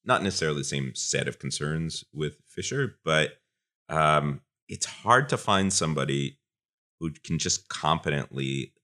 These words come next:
lead an organization. I just don't, I just don't buy this setup as it now exists. Kroenke was in a real position to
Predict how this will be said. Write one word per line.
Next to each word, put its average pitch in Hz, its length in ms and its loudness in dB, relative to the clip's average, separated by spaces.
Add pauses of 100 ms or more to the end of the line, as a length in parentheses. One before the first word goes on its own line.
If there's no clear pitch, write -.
(280)
lead 71 240 -4
an 64 120 -8
organization. 64 840 -8
I 78 100 6
just 73 240 -2
don't, 69 240 -2 (380)
I 76 100 0
just 73 300 0
don't 67 260 -4
buy 60 440 -4
this - 220 -4
setup - 400 -6 (240)
as 64 200 -8
it - 140 -14
now 64 200 -6
exists. 60 500 -8 (100)
Kroenke 71 420 -4
was 65 180 -6
in 64 180 -10
a 65 100 -14
real 78 480 -2 (420)
position 95 480 2
to 71 260 -4